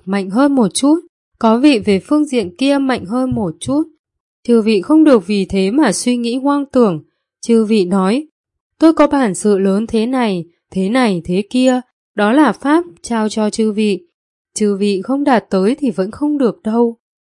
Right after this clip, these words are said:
là chính Pháp cần và khiến cho trí huệ của chư vị đạt tới bước đó. Vì thế chư vị không được cảm thấy bản thân mình có bản sự gì.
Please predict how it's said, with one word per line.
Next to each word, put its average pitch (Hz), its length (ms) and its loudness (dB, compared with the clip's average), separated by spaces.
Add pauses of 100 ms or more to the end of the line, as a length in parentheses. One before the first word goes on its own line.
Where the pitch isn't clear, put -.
(160)
là 196 280 -2
chính 175 240 -4
Pháp 302 320 -2
cần 196 260 0 (360)
và 226 160 0
khiến 226 260 0
cho 320 200 4
trí 262 200 -4
huệ 269 320 2
của 180 200 -6
chư 302 240 -2
vị 233 260 -2
đạt 170 340 -6
tới 160 160 -2
bước 269 260 -4
đó. 196 360 -4 (600)
Vì 202 220 0
thế 185 220 0
chư 233 220 2
vị 208 200 0
không 302 220 2
được 277 220 4
cảm 185 200 -4
thấy 175 180 0
bản 220 260 -2
thân 254 200 -4
mình 214 240 -2
có 165 100 -10
bản 196 240 -8
sự 180 280 -8
gì. 165 400 -4